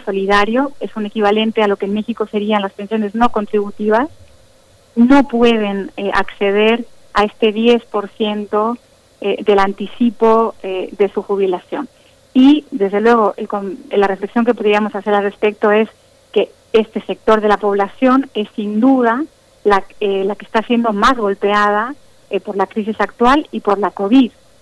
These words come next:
¿verdad? Es decir, los que reciben pensiones, eh, no contributivas son los que están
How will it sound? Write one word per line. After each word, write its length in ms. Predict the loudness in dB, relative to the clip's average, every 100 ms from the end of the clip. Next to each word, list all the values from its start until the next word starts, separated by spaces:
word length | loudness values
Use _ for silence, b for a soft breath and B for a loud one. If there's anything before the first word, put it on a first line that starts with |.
| _ _ _ _
¿verdad? 400 | -4 0 0 -2
Es 100 | -4
decir, 280 | -8 -4 -4
los 140 | -4 -6
que 100 | -4
reciben 440 | -2 4 4 4
pensiones, 340 | 0 -4 -6 -6
eh, 140 | -6 -4
no 120 | -4
contributivas 760 | -4 -4 -4 -2 0 2 2 -2
son 120 | -4
los 120 | -4
que 80 | -6
están 340 | -2 -2 -2